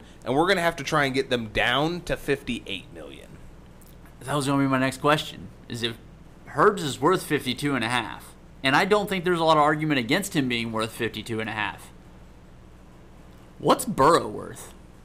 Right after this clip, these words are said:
Speaker 1: Uh, uh, and obviously, you're gonna, the next question after that would be, "Well, what's Pat worth?"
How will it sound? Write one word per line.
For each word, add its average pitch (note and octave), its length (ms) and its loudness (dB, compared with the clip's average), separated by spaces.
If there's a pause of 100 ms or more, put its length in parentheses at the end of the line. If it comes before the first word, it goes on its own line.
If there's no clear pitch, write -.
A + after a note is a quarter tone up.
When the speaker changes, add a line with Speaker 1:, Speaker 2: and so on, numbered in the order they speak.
(2250)
Speaker 1:
Uh, - 80 -4 (1300)
uh, B2+ 180 6
and C#3 160 4
obviously, D#3 840 4 (100)
you're C3 160 0
gonna, A#2+ 180 0 (120)
the B2+ 120 4
next A#2+ 300 -2
question B2 340 0
after A2 260 0
that G2+ 220 0
would G2+ 160 -6
be, F#2 240 -8 (260)
"Well, B2 400 4 (560)
what's A2 200 -10
Pat A3+ 320 -2
worth?" - 360 -14